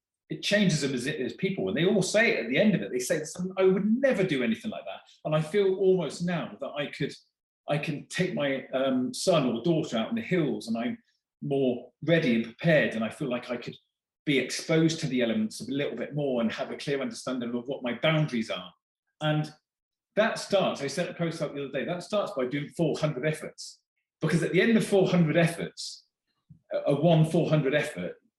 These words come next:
you're piling in and your heart rate's going up and you feel like you have to stop. Um, but just by increasing those, that type of training, but so that it's achievable,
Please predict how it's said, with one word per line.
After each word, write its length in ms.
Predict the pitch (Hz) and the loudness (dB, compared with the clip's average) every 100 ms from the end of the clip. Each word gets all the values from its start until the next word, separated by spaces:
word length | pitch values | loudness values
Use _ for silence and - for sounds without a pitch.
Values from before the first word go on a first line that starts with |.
| _ - | _ -20
you're 380 | 117 - 160 160 | -12 0 0 0
piling 360 | 175 156 143 | 0 2 2
in 220 | 165 117 | 2 2
and 260 | 98 131 135 | 0 -4 -4
your 80 | 135 | -2
heart 240 | 180 160 | 0 0
rate's 200 | 135 123 | -2 -4
going 180 | - 139 | -4 0
up 200 | 143 - | 0 -2
and 100 | 110 | -4
you 60 | 113 | -6
feel 440 | - 143 123 - - | -4 -4 -4 -6 -6
like 200 | 135 123 123 | -2 -2 -4
you 180 | 120 120 - - | -6 -6 -8 -6
have 140 | 139 - | -8 -8
to 160 | - | -12
stop. 520 | - - 127 113 - _ _ - - _ _ | -12 -4 -2 -2 -10 _ _ -20 -20 _ _
Um, 100 | 117 | -8
but 140 | 117 170 | -4 -4
just 180 | 190 - | -4 0
by 120 | 208 | 2
increasing 640 | 214 185 214 202 - 160 | 4 2 0 -2 0 -2
those, 340 | 151 156 127 117 | 2 2 0 -2
that 200 | 143 - - - | -6 -6 -14 -8
type 320 | 175 180 - | 0 0 0
of 80 | 156 | -6
training, 580 | - 175 156 110 85 82 _ _ _ _ | -4 0 0 0 -6 -12 _ _ _ _
but 140 | - - | -12 -4
so 100 | 165 | -2
that 240 | 156 - | -2 -4
it's 160 | 139 - | -6 -6
achievable, 840 | - - 214 185 143 92 85 | -6 -4 -2 -2 -2 -4 -10